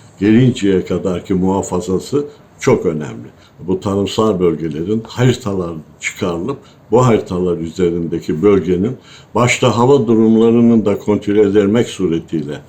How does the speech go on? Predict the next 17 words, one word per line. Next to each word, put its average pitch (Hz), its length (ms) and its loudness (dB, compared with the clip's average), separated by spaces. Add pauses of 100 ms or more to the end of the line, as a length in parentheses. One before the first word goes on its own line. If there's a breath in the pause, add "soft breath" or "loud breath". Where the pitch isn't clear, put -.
(240 loud breath)
rüzgar 110 440 4
yönlerinin 110 640 4
tespit 98 420 -2
edilmesi 101 580 0
yönüyle 95 640 2
de, 131 220 0 (360 loud breath)
e, 92 220 0
bu 117 180 2
bölgelere 90 680 2 (300 loud breath)
tavsiyelerde 95 880 0
bulunup 82 320 -2 (380 loud breath)
işte 90 200 -6
ziraat 110 420 2
mühendislerinin 98 840 0
aynı 135 220 2
şekilde 107 460 0
oradaki, 104 480 0